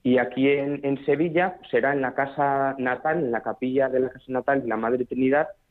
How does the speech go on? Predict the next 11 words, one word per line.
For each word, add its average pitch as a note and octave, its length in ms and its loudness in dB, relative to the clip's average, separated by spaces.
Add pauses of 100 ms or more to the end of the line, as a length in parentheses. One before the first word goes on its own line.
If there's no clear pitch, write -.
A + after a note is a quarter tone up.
(340)
eh, B2 240 2
presidida A#2+ 580 2
por A#2+ 160 2
el A#2 60 2
arzobispo A#2+ 480 0
de A#2 60 4
Sevilla, C3+ 320 2
don A2 140 0
Juan A2 180 -4
José A#2 260 -2
Asenjo. A#2 480 0